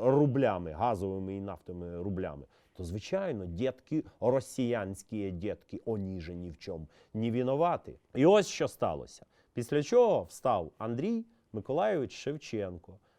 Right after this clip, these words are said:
президент нашої федерації, і різко виступив, і роздовбав всю цю ініціативу. І після цього більшість футбольних асоціацій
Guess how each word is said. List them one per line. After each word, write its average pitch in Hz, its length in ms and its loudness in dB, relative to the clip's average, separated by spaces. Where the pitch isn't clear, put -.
президент 127 520 -2
нашої 101 400 -6
федерації, 117 760 -8
і 143 200 4
різко 160 580 0
виступив, 95 800 -4
і 123 120 2
роздовбав 151 720 6
всю 98 300 -6
цю - 140 -10
ініціативу. 117 840 -4
І 156 140 0
після 151 480 0
цього 190 600 6
більшість 117 760 0
футбольних 98 680 -2
асоціацій 107 840 -6